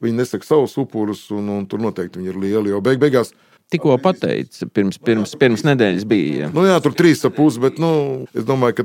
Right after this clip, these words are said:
Speaker 1: tomēr, tomēr tas Krievu, es atgriežos pie tā, pie tā teiciena, kas man ļoti patīk, kad mēs varam sašaut kolonu, Krievu kolonu iznīcināt, bet viņi ļoti, ļoti gara.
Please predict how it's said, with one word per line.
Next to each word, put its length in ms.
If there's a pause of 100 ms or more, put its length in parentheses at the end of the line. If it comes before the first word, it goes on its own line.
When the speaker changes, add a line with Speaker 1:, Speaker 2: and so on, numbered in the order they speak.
Speaker 1:
tomēr, 240
tomēr 300
tas 100
Krievu, 480
es 140
atgriežos 420
pie 160
tā, 220
pie 100
tā 160
teiciena, 400
kas 140
man 100
ļoti 160
patīk, 380
kad 100
mēs 160
varam 160
sašaut 400
kolonu, 460
Krievu 260
kolonu 400
iznīcināt, 380
bet 160
viņi 160
ļoti, 240
ļoti 180
gara. 240